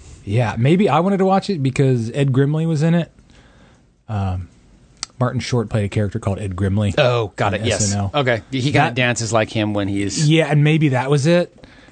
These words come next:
Speaker 1: Um, and I haven't seen it since until I watched it just two weeks ago.
Speaker 2: Really?
Speaker 1: Yeah.
Speaker 2: Okay.
Speaker 1: I was curious how it would hold up.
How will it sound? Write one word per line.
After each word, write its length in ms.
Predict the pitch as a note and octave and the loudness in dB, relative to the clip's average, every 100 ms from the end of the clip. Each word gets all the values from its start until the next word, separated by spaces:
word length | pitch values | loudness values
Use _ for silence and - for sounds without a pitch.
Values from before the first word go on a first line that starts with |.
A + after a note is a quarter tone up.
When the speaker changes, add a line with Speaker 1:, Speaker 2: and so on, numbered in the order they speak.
| - | -4
Speaker 1:
Um, 560 | - B2+ A#2+ G#2+ G#2 - - _ - - _ _ _ - - - | 2 2 2 0 -2 -8 -20 _ -20 -20 _ _ _ -20 -12 -2
and 200 | C3 A#2+ | 0 2
I 160 | C3 | 2
haven't 720 | B2 - - A2+ A#2 A#2 A2 - | 0 -4 -8 -2 0 0 -2 -4
seen 220 | - A2+ | -2 -2
it 140 | G2+ | -2
since 500 | - G#2+ A2+ A#2 - - _ - | -4 -2 -2 -4 -12 -16 _ -8
until 280 | G#2+ A#2+ A#2 | -4 -2 0
I 80 | A2 | 0
watched 320 | G#2+ G#2+ - | 0 -2 -4
it 120 | A2 - _ _ - _ _ | -8 -8 _ _ -20 _ _
just 220 | - - - - - - - - | -12 -12 -12 -20 -20 -20 -20 -6
two 100 | C3 | -2
weeks 240 | A#2 A2+ | 0 0
ago. 220 | C3 C3 C3 | 2 2 4
Speaker 2:
Really? 440 | C#3+ C4 B3+ G#2 | 4 4 2 -2
Speaker 1:
Yeah. 340 | G2 B2+ A#2 G#2+ | 0 0 0 0
Speaker 2:
Okay. 260 | F3 G#3+ C3 | 0 0 0
Speaker 1:
I 80 | C#3 | 0
was 120 | D3 | 0
curious 320 | E3 E3+ D3+ | 2 0 2
how 160 | C#3+ C#3 | 0 0
it 60 | |
would 120 | B2 | 0
hold 220 | G#2+ C3 B2 | 0 2 2
up. 240 | B2+ A2+ | 0 -2